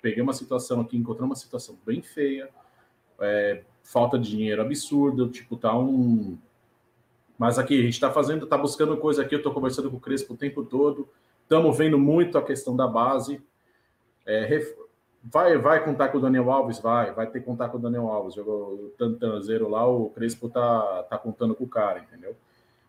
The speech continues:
Hoje já pingou uma, uma notícia de venda do Juan,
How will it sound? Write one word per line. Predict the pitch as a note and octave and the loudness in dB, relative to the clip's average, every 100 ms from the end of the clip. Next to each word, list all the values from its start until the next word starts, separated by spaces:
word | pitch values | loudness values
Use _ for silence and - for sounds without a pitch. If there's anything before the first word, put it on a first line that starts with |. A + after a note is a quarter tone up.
| _ _ | _ _
Hoje | A#2+ B2+ C3+ | 2 4 4
já | D3 | 2
pingou | D#3+ D3 C#3 C3+ | 2 4 4 4
uma, | C3 B2+ A#2+ A#2+ A2+ G#2+ F#2 A2+ - | 4 2 2 2 0 -2 -4 -8 -4
uma | A#2 A#2 A2 G#2+ G#2+ | 0 0 0 -2 -2
notícia | A2+ A2+ B2 - A#2+ | -2 -2 -6 -4 -2
de | A#2+ | -2
venda | A#2+ A#2+ A#2+ | 0 2 2
do | A#2+ | 2
Juan, | A#2 A2+ C3+ E3+ | 2 2 2 -2